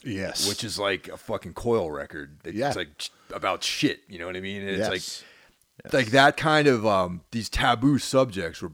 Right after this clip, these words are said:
Speaker 2: were breached by, like, super artsy projects like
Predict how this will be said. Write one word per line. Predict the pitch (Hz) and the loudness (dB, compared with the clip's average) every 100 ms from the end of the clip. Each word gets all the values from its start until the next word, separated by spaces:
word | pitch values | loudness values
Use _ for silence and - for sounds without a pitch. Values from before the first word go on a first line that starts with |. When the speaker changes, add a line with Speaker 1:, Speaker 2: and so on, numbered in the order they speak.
| - _ | -14 _
Speaker 2:
were | 98 90 - _ _ | -8 -8 -10 _ _
breached | 110 110 117 - - - | -4 0 0 -2 -8 -4
by, | 90 82 | -2 -2
like, | 82 82 80 - _ _ _ _ _ - | -4 -8 -10 -18 _ _ _ _ _ -10
super | - 110 104 - | -6 -4 -4 -4
artsy | 95 90 82 80 | -4 -4 -8 -8
projects | 110 90 85 78 - - | -4 -4 -4 -8 -10 -14
like | 69 76 | -16 -20